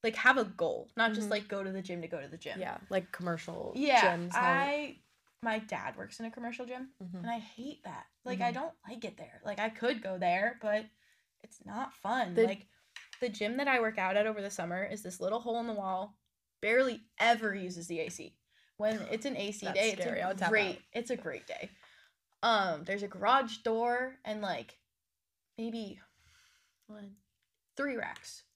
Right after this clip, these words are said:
Speaker 1: That's it.
Speaker 2: Mm-hmm.
Speaker 1: In the whole gym, there's, like, four different cable machines. Like, it's a tiny gym, but everyone that's there wants to be there, wants to get better. There's a speed push, which is one of those self-powered treadmills.
Speaker 2: Mm-hmm.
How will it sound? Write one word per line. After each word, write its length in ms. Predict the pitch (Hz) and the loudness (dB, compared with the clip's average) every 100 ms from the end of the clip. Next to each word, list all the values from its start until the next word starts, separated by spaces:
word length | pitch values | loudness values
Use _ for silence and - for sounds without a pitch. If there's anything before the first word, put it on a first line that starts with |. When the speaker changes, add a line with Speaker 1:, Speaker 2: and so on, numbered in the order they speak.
| - | -6
Speaker 1:
That's 160 | 330 | -4
it. 160 | 349 - - | -4 -8 -10
Speaker 2:
Mm-hmm. 240 | 214 214 254 - | -8 -8 -10 -8
Speaker 1:
In 80 | 254 | -2
the 100 | 277 | 2
whole 180 | 311 320 | 4 2
gym, 380 | 269 220 135 - _ _ _ _ _ - | 2 -2 -4 -16 _ _ _ _ _ -12
there's, 200 | 220 220 | -8 -4
like, 220 | 196 - _ _ - _ _ - | -2 -4 _ _ -20 _ _ -4
four 260 | 196 208 | 0 2
different 480 | 220 220 214 202 190 - | 2 2 0 0 -2 -10
cable 360 | - 202 185 196 | -12 -8 -6 -6
machines. 580 | 185 185 190 190 180 175 | -6 -8 -8 -8 -6 -6
Like, 160 | 175 - | -6 -4
it's 160 | - | -6
a 40 | 349 | -6
tiny 540 | - - 185 190 185 | -10 -6 -6 -6 -8
gym, 320 | 180 185 165 175 _ _ _ _ | -4 -4 -4 -10 _ _ _ _
but 120 | - | 0
everyone 360 | 202 202 254 302 | 2 2 0 0
that's 200 | 302 - | -2 0
there 340 | 185 180 202 | 2 4 2
wants 420 | 214 196 170 196 - | -2 -2 -2 -2 -4
to 80 | 208 | -8
be 140 | 208 | -4
there, 180 | 196 185 | 0 0
wants 260 | 151 190 | -2 -6
to 80 | - | -8
get 160 | 208 214 | -6 -2
better. 440 | 180 175 185 190 - _ _ _ - | 0 2 2 0 -6 _ _ _ -4
There's 240 | 208 208 | 0 2
a 400 | 202 196 185 165 - _ _ _ _ _ _ _ _ | 2 2 4 2 -2 _ _ _ _ _ _ _ _
speed 400 | - - 190 196 | -18 -12 -12 -6
push, 400 | 294 311 320 - | 0 0 0 -8
which 160 | 233 226 | -10 -8
is 80 | |
one 140 | 202 190 | -8 -8
of 60 | |
those 180 | 180 196 | -8 -6
self-powered 480 | 180 180 214 185 180 | -4 -2 -2 -4 -4
treadmills. 500 | 190 175 202 262 - | -8 -6 -6 -6 -8
Speaker 2:
Mm-hmm. 220 | 202 190 | -10 -12